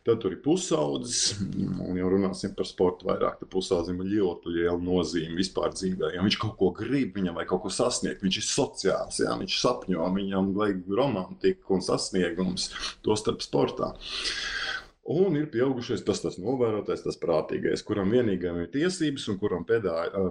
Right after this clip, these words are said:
kājas sniedzās līdz pedāļām, un viņš ved to visu savu bariņu izklaidēties uz to Ventspili. Bet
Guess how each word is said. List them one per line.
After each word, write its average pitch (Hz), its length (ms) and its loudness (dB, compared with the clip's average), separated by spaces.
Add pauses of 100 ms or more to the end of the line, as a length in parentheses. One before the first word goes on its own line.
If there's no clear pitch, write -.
kājas 120 460 0
sniedzās 92 420 0
līdz 190 220 2
pedāļām, 117 580 0
un 107 80 -2
viņš 196 240 2
ved 151 300 0
to 98 140 4 (280)
visu 131 320 0
savu 101 300 -2
bariņu 208 340 0 (540)
izklaidēties 139 720 -2
uz - 100 -10
to 101 220 2 (500)
Ventspili. 147 460 -2 (1300)
Bet 143 320 0